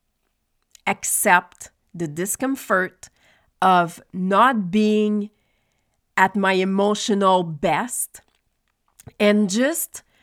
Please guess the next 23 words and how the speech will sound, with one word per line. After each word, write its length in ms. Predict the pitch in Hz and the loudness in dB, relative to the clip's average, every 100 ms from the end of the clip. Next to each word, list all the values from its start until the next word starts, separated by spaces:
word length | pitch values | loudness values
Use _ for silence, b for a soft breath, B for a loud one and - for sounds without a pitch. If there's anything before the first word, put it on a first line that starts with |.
| _ _ _ _ _ _ _ _ _ | _ _ _ _ _ _ _ _ _
sitting 920 | - - - - 269 262 262 254 233 _ - | -6 -4 -2 0 0 2 0 0 -2 _ -2
in, 560 | 226 208 151 151 143 160 _ _ _ _ - | 2 2 0 -6 -12 -18 _ _ _ _ 0
allowing 720 | 214 214 214 233 277 294 277 | 0 4 4 4 2 -2 -2
myself 840 | 233 220 - - 202 196 196 - - - | -2 -2 -2 0 2 2 0 -8 -20 -14
to 180 | - 220 | -4 -4
just 480 | 180 196 214 - - | -4 -4 -4 -8 -12
feel 1000 | _ - - 285 294 202 151 - - - _ _ _ _ | _ -16 0 2 2 0 -2 -8 -14 -18 _ _ _ _
whatever's 680 | 196 208 202 190 180 180 156 | 0 2 4 2 0 -2 -2
there, 480 | 220 226 - - _ _ _ _ _ _ _ _ _ _ - | -2 -2 -2 -10 _ _ _ _ _ _ _ _ _ _ -2
and 260 | 196 202 202 | 0 2 0
to 400 | - 226 214 - | -2 0 0 -4
remind 800 | 185 170 214 208 202 202 254 262 | -12 0 2 4 4 4 2 0
myself 680 | 233 185 - - 143 131 - | -2 -2 -6 -4 -4 -6 -6
and 280 | 190 196 185 | -4 -4 -2
repeat 580 | 208 185 - 302 359 - | -6 -6 -6 -4 -6 -6
to 120 | 208 | -6
myself 600 | 180 160 - 156 170 190 | -6 -6 -8 -8 -8 -4
that 160 | 208 233 | -4 -4
it's 240 | 247 - | -6 -2
okay 500 | 302 302 - 359 392 | 0 0 -6 -6 -4
if 160 | 226 190 | -6 -6
I'm 160 | 170 | -6
sad. 440 | 160 160 147 50 | -6 -6 -6 -10